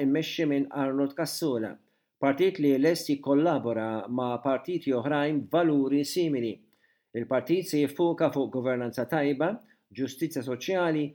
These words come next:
u l-ambjent fost oħrajn. Il-Segretarju Ġenerali huwa Mark Camilleri Gambin, intraprenditur background ta' software, eh, engineering.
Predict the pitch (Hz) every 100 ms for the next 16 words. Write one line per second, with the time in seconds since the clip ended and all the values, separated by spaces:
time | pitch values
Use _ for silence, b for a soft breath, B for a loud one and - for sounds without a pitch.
0 | b b 160 165 165 165 160 185 127 110
1 | 123 117 - 127 156 127 101 95 b b
2 | b 104 139 127 143 175 165 151 151 165
3 | 165 196 147 156 147 139 139 160 170 170
4 | 180 160 139 135 123 127 123 110 131 131
5 | 139 104 92 - _ _ _ - 131 127
6 | 135 131 135 127 127 127 180 180 117 92
7 | 156 147 139 139 143 139 123 117 - 156
8 | 151 - 139 127 127 120 113 - 123 123
9 | 117 135 120 131 156 139 110